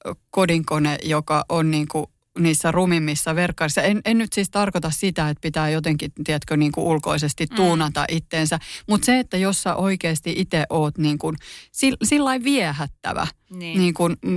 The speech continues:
Speaker 1: voi olla monella tasolla, niin kyllähän se sit näkyy.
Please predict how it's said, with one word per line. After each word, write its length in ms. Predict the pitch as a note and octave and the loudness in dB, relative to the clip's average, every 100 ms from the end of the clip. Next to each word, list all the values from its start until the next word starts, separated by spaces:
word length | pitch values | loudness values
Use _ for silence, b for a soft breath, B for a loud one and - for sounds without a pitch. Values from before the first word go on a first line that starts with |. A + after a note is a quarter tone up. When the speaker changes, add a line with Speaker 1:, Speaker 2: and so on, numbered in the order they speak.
| - | 0
Speaker 1:
voi 200 | G#3 G#3+ | 2 2
olla 220 | G3 G#3+ G3+ | 2 0 0
monella 420 | G#3 G3 D#3 D#3 | 0 0 -2 -2
tasolla, 500 | E3+ F3 - D3 - - | -2 -2 -2 -4 -4 -2
niin 180 | F3 F3 | 0 0
kyllähän 380 | G#3 F#3+ E3+ D#3+ | 2 2 2 0
se 120 | E3 | -2
sit 220 | E3 - | -4 0
näkyy. 480 | E3 D#3 D#3 D3+ | -2 -2 -4 -6